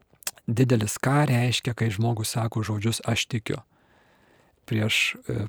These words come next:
porą laidų kalbėjau apie tikėjimą kaip įsikalbinėjimą. Ir man atrodo, kad būtent tai jisai ir turi mintyje. Jisai sako, „Nu, aš ar įsikalbinėju, ar aš laikausi tokios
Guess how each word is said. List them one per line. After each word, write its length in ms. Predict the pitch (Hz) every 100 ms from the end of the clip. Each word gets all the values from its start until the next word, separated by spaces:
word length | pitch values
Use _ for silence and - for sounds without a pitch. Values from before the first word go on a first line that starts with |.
| -
porą 400 | 120 120 117 110
laidų 400 | 104 104 101 123 123
kalbėjau 520 | 113 104 113 117 -
apie 420 | 123 113 113 107 - _ _ _ _
tikėjimą 560 | - 110 - 131 123 113
kaip 220 | - 117 -
įsikalbinėjimą. 1200 | 127 - 120 - 110 110 113 151 127 113 92 - - _ - _ _ _ -
Ir 120 | 113
man 140 | 120 127
atrodo, 260 | - 123 120
kad 120 | 117
būtent 320 | 123 117 113
tai 200 | 117 113
jisai 300 | - - 117
ir 40 |
turi 220 | 107 113 107
mintyje. 460 | 107 107 - 127 - _ _ _ _ _ _ _ - _ _ -
Jisai 220 | - 117
sako, 300 | 113 107 110
„Nu, 240 | 120 220 -
aš 440 | 120 - - - _ _ _ _ _ _ _ -
ar 140 | 113
įsikalbinėju, 1040 | 233 107 120 - 107 104 110 151 151 151 -
ar 120 | 123
aš 160 | 131
laikausi 540 | 123 117 - 139 135 113
tokios 540 | 117 113 127 127 -